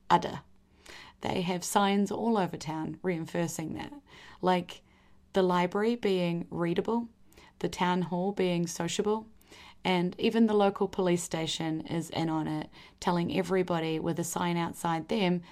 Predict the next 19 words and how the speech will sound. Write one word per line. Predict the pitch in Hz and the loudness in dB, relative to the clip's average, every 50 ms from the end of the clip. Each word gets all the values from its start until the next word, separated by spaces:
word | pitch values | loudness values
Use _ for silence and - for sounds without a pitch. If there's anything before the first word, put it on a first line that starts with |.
| - - - | -20 -8 -6
that | - - - | -6 -2 2
this | 202 208 208 - | 2 0 2 0
is | 190 156 | -4 -2
where | 180 175 | 0 2
you | 170 165 156 | 2 2 0
can | - - 156 160 | -2 -4 -6 -2
find | - - 220 214 185 175 175 180 175 - - _ _ _ - | 0 2 2 4 4 2 2 0 -2 -4 -12 _ _ _ 0
the | 254 247 | 0 2
constable. | - 226 214 175 - - - 170 170 - - - 156 143 - - - - - - - - - - | 4 2 2 2 0 -4 -6 -4 -4 -4 -4 -4 -8 -10 -12 -18 -20 -18 -16 -16 -16 -16 -10 -2
Um, | - 185 185 185 180 - | 0 2 4 4 2 2
even | - - 254 269 262 254 | 0 2 4 6 6 6
their | 254 254 | 6 4
town's | 240 - - - 226 226 220 220 208 - | 2 0 -2 0 0 2 2 0 -2 -2
sister | - - - 196 185 - - 233 220 | -2 -2 0 0 -2 -2 -2 -4 -4
city | - - 233 226 240 247 240 277 - - | -2 -2 0 0 0 0 0 -2 -4 -4
is | - 175 175 170 170 - - - _ _ | 0 2 2 2 0 -4 -14 -20 _ _
Cowes | - - 175 165 - - - - - - - - - - - | 0 2 4 4 4 2 0 -4 -6 -10 -12 -14 -8 -2 -2
in | 180 175 | 0 2
England, | 90 139 160 - 131 127 - - - - | 2 0 0 0 -2 -2 -2 -4 -6 -8